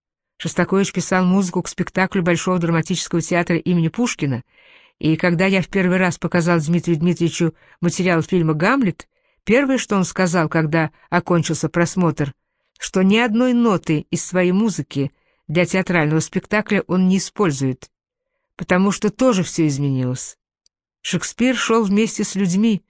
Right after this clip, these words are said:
со временем. Вся сила музыки Шостаковича заключается в том, что он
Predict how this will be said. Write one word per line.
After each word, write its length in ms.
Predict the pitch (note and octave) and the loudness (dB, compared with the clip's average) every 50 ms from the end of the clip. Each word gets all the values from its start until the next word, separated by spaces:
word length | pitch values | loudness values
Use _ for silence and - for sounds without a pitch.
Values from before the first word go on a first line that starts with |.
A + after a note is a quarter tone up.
| _ _ _ _ - | _ _ _ _ -10
со 200 | - - F#3 F3+ | -4 -2 0 0
временем. 600 | E3+ F3 G3+ G#3+ G3 E3+ D3 C#3 C3+ B2+ C3+ C3+ - _ _ _ _ _ _ _ _ _ _ _ _ _ _ _ _ _ _ _ - | 2 2 2 2 2 2 2 0 0 -2 -4 -6 -8 _ _ _ _ _ _ _ _ _ _ _ _ _ _ _ _ _ _ _ -14
Вся 260 | - - - A3 G#3 | -8 -4 0 0 0
сила 360 | - - - C#4 D#4 D4 B3+ | 0 -2 0 0 2 2 2
музыки 420 | A3+ G#3 G#3 G#3 F3+ E3+ E3+ - E3+ | 2 2 2 2 0 0 -2 -2 -4
Шостаковича 840 | - - F3 - - F#3+ F3 - - E3+ D#3+ D3 C#3+ C3 - - C#3+ | -4 -4 -4 -4 -2 -4 -4 -2 0 0 0 0 0 -2 -6 -8 -8
заключается 640 | C3 D#3+ - F3 E3+ - - G#3 G#3+ G#3 - G#3+ | -8 -6 -4 -6 -4 -2 -2 -2 -2 -2 -4 -6
в 40 | - | -4
том, 180 | - B3 B3 | -2 -2 0
что 220 | A3 - - A3+ A3+ | -2 -2 -2 0 0
он 140 | A#3 A3+ | 0 0